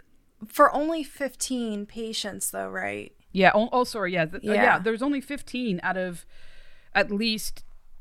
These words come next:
Speaker 2: we could say two hundred.
Speaker 1: Yeah.
Speaker 2: Well, we know it's way long, more than that, but only fifteen.
Speaker 1: Mm-hmm.
Speaker 2: And I guess,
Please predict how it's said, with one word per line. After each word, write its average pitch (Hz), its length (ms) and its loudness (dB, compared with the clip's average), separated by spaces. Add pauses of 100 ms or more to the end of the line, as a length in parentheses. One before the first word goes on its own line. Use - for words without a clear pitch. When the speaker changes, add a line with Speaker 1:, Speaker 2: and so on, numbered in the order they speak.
Speaker 2:
we 196 100 0
could 196 140 2
say 196 120 2
two 190 340 -2
hundred. 143 480 0 (680)
Speaker 1:
Yeah. 202 220 -4
Speaker 2:
Well, 202 120 4
we 208 120 4
know 208 180 4
it's 175 180 -4
way 170 240 -4
long, 160 300 -2
more 175 380 -4
than 156 180 -2
that, 165 220 2
but 151 120 -4
only 202 220 0
fifteen. 180 540 -2
Speaker 1:
Mm-hmm. - 920 -12
Speaker 2:
And 196 80 6
I 196 40 2
guess, 208 360 2